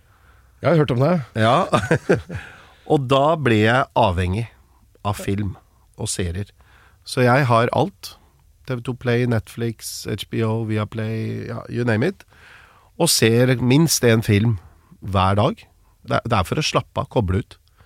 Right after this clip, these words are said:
Speaker 2: etter all stresset på jobb og sånt. Så i disse dager så ser jeg Gangs of London på Play, Yellowstone, det er sånn western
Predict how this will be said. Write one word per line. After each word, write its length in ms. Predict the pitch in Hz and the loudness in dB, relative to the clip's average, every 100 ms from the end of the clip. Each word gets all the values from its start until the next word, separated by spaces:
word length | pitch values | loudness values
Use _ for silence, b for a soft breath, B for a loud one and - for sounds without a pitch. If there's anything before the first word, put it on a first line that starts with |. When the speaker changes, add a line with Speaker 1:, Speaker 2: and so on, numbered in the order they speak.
| b b b b b - | b b b b b -10
Speaker 2:
etter 200 | 117 110 | 0 0
all 160 | 101 | 0
stresset 580 | - 101 92 - 98 95 | -4 -8 -6 -6 -6 -4
på 120 | 107 | 0
jobb 200 | 95 87 | 0 -2
og 400 | 95 95 95 98 | -4 -4 -4 -6
sånt. 220 | 156 254 - | -8 -10 -8
Så 200 | - 143 | -2 0
i 60 | |
disse 200 | 139 - | 0 0
dager 200 | 110 123 | -2 -4
så 140 | 131 131 | -6 -8
ser 200 | 123 113 | -4 -2
jeg 220 | 113 113 b b b b b b b b 113 | -2 -2 b b b b b b b b -2
Gangs 260 | 120 123 127 | 2 2 2
of 140 | 123 | 2
London 600 | 113 101 117 160 180 151 - | 2 4 2 0 -2 -8 -10
på 100 | 139 | -10
Play, 380 | 135 143 147 165 139 | -2 0 2 0 0
Yellowstone, 840 | 120 117 113 - 131 151 165 151 _ 131 | 0 0 -2 0 0 0 -4 -10 _ -18
det 100 | - | -10
er 80 | 113 | -8
sånn 220 | 107 101 107 | -6 -6 -6
western 480 | 98 - 104 101 | -10 -8 -8 -6